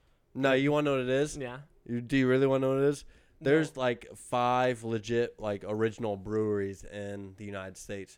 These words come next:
Speaker 2: Okay.
Speaker 1: And those are the domestic beers.
Speaker 2: Budweiser, Miller,
Speaker 1: Coors.
Speaker 2: Coors.
Speaker 1: Yuengling.
Speaker 2: Uh, yeah, I
Speaker 1: That's
Speaker 2: guess
Speaker 1: been
Speaker 2: they are
Speaker 1: around
Speaker 2: the
Speaker 1: forever.
Speaker 2: newest, uh,
Speaker 1: That was
Speaker 2: yeah,
Speaker 1: the,
Speaker 2: it's
Speaker 1: that
Speaker 2: been
Speaker 1: was the
Speaker 2: around
Speaker 1: first
Speaker 2: forever,
Speaker 1: ori-,
Speaker 2: but they
Speaker 1: that,
Speaker 2: just
Speaker 1: that's the
Speaker 2: started selling
Speaker 1: first
Speaker 2: it in
Speaker 1: ori-,
Speaker 2: Ohio
Speaker 1: yeah,
Speaker 2: a
Speaker 1: that's the
Speaker 2: couple years
Speaker 1: first
Speaker 2: ago.
Speaker 1: original.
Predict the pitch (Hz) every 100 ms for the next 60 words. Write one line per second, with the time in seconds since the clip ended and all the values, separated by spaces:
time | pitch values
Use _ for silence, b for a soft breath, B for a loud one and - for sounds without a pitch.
0 | _ 151 147 127 107 104 107 113 120 -
1 | 110 101 98 95 98 98 - 98 98 92
2 | - - _ _ _ - 180 180 180 175
3 | 190 190 147 165 160 160 156 160 B B
4 | _ _ _ _ _ _ _ _ _ 117
5 | 107 107 - _ - 165 156 151 151 -
6 | - - _ _ _ _ _ _ _ _
7 | _ 113 110 113 113 110 117 - _ _
8 | _ _ _ _ - 147 151 156 151 156
9 | 117 147 113 104 107 107 104 107 101 95
10 | - _ 175 180 127 135 127 127 131 143
11 | 185 - 143 131 160 147 - 113 123 127
12 | 123 156 - 123 147 143 127 - 127 135
13 | 120 110 110 110 113 104 107 107 101 101